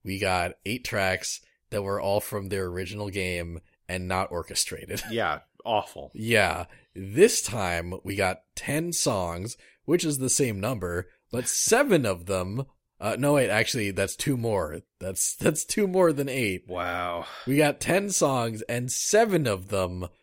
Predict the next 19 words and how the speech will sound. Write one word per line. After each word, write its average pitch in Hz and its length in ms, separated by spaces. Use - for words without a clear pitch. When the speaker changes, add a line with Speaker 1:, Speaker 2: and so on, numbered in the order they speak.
Speaker 1:
are 110 140
new 131 260
arrangements 104 720
made 87 380
for 107 220
Smash. - 540
Speaker 2:
And 135 220
they're 104 300
awesome. 92 600
Speaker 1:
Yeah, 165 400
a 113 60
lot 135 180
of 170 80
Speaker 2:
They're 165 80
Speaker 1:
them 156 100
are - 100
Speaker 2:
such 147 320
bangers. 95 580
Speaker 1:
Yeah, 127 320